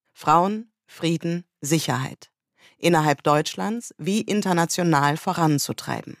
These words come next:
Sexualisierte und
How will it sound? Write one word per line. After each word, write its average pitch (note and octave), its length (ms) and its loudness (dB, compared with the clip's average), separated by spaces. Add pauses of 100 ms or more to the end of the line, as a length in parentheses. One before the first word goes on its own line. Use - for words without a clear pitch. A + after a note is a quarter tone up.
(840)
Sexualisierte E3+ 1120 2
und D#3 320 0